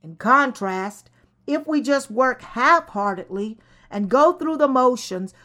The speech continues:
without really believing in the righteousness of God, then we will not be able to bear any fruit. Do you believe that God is pleased when we abide in the church,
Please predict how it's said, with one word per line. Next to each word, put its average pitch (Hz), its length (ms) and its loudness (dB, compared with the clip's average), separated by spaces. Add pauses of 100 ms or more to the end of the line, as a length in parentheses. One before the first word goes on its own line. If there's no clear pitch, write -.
(140)
without 285 400 4
really 269 560 0
believing 269 580 -2
in 254 160 -2
the 196 100 -4
righteousness 269 760 -4
of 202 160 -8
God, 311 440 2 (720)
then 233 200 0
we 247 160 0
will 262 320 2
not 277 300 0
be 254 180 -2
able 220 460 0 (220)
to 262 120 -6
bear 247 520 2
any 269 260 -2
fruit. 190 560 -8 (1080)
Do 403 180 2
you 403 120 0
believe 277 500 2
that 240 180 -2
God 247 320 2
is 185 140 -12
pleased 196 720 -6 (240)
when 202 160 -2
we 269 180 0
abide 226 500 0
in 208 120 -4
the 185 100 -8
church, 233 680 -2